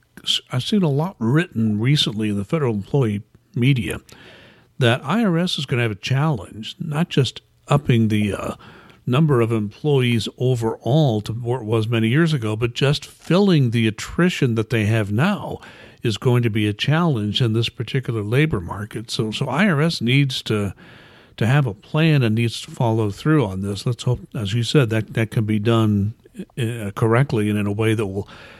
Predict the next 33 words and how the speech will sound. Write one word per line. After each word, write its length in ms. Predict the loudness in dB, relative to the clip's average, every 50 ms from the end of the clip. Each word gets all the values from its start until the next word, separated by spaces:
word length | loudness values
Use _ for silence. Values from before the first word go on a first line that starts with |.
| -20 -12 -4
beef 220 | 0 2 2 2 0
the 80 | -2
service 420 | -2 0 2 2 2 0 0 0 0
up 140 | 0 0 -2
to 80 | -4
the 60 | -6 -4
kind 160 | -2 -2 -2
of 80 | -2 -2
staffing 560 | -2 -2 0 2 2 0 0 0 -2 -2 -4
that's 200 | -6 -6 -6 -4
needed. 440 | -4 -4 -4 -6 -8 -10 -10 -12 -18 -20 -20 -20 -20 -20 -20 _ _ -20 -20 -20 _ -16 -16 -16 _ _ _ _ _ _ _ _ _ _ _ _ _ _ _ -4 0
Okay, 480 | 0 0 0 0 -2 -2 -2 -2 -2 -4 -4
let's, 400 | -2 -2 -2 -2 -4 -4 -2 0
uh, 200 | 2 2 2 2
move 280 | 2 2 2 0 0
on. 200 | 0 0 0 0
The 160 | 0 0 -2 -2
tax 420 | -2 -2 0 0 0 0 -2 -2
filing 440 | -2 -2 0 0 -2 -2 -4 -4 -6
season's 460 | -6 -4 -4 -4 -4 -6 -8 -8 -8
coming 300 | -6 -6 -4 -4 -2 -2
up. 140 | -2 -2 0
We 120 | 2 2
are 40 | 2
recording 520 | 2 0 -4 -2 0 2 2 2 2 2
this 200 | 0 0 0 0
on 140 | 0 0 0
January 580 | 2 2 4 4 4 2 2 0 0 -2 -6 -8 -8
twentieth. 520 | -2 0 2 4 4 4 2 2 0 -2
By 120 | -4 -4
the 100 | -4 -4
time 340 | -4 -2 0 0 2 0 0
you 260 | 0 0 0 -2 -2